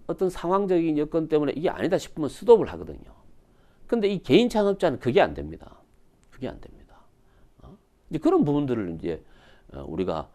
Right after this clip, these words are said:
곰곰이 좀 생각을 해, 해야 될 필요가 있어요. 창업은 돈을 벌기 위해서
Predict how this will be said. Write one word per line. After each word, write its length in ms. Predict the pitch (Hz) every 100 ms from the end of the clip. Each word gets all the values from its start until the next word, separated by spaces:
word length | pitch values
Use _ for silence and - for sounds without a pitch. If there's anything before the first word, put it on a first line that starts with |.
| _ -
곰곰이 340 | 95 95 98 87
좀 160 | 80
생각을 540 | - 156 147 117 98 -
해, 140 | 143
해야 280 | 135 151 170
될 160 | 135 117
필요가 320 | - 170 76
있어요. 200 | - -
창업은 600 | - 208 226 185 190 - - _ _ _ _ - - _ _ - _ _ _
돈을 520 | - 76 120 214 233 220
벌기 600 | - 214 220 180 180 139
위해서 520 | 135 135 127 160